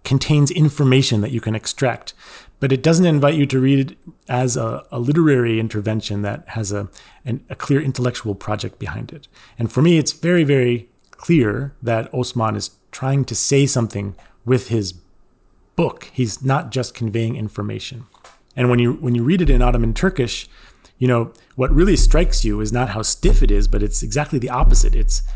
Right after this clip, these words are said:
how much more direct and colloquial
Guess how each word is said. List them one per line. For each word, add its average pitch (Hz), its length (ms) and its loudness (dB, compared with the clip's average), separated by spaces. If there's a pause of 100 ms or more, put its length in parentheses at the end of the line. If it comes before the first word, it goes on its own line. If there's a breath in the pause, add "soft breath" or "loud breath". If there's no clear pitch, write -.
(340 soft breath)
how 151 560 0
much 131 320 2
more 131 680 4 (280 loud breath)
direct 120 720 4
and 113 480 -2
colloquial 143 840 2